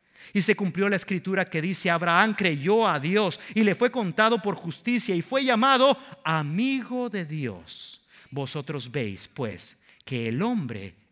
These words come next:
es justificado por las obras y no solamente por la fe. Asimismo también Rahab, la ramera,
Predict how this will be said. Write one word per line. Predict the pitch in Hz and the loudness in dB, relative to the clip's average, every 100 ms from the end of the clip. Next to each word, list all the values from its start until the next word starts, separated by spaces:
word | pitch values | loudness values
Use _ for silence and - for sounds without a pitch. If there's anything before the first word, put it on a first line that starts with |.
| _ | _
es | 160 135 - | -8 -8 -8
justificado | 190 175 - 208 247 226 226 147 175 | -12 -10 -8 -8 -8 -8 -6 -6 -6
por | - 151 147 | -8 -8 -6
las | 156 - - | -8 -10 -6
obras | 226 139 110 110 - - - | -4 -2 -4 -8 -10 -20 -10
y | 196 160 | -4 -4
no | 131 180 320 | -2 0 -2
solamente | - 190 160 143 139 113 107 123 | -4 -6 -2 -2 -2 -6 -8 -10
por | 123 127 | -10 -8
la | 165 | -8
fe. | - 240 110 - _ _ - - | -4 -4 -4 -10 _ _ -10 -2
Asimismo | 156 214 202 202 196 | 0 0 0 0 -2
también | 185 151 147 170 180 | 0 -2 0 -2 -2
Rahab, | 151 151 156 147 175 143 101 - - - | -4 0 2 4 4 2 0 -10 -20 -2
la | 135 131 117 110 | 2 2 2 -2
ramera, | 104 110 104 143 110 - | -4 -6 -4 -4 -4 -8